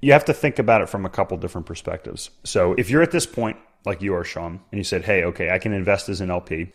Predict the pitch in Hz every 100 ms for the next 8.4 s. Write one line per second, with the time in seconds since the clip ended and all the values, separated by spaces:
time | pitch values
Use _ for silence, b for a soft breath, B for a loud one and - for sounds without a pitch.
0 | _ 95 95 - 110 143 165 131 - 95
1 | 95 78 85 80 - - - _ - _
2 | - 90 - - - 110 92 117 107 117
3 | 104 - 98 92 90 98 95 87 87 -
4 | 104 117 110 120 131 95 B B B 107
5 | 95 101 101 92 90 87 - 90 85 82
6 | - 87 82 82 b b - 95 87 90
7 | 85 82 87 92 - 87 82 98 170 -
8 | 98 82 85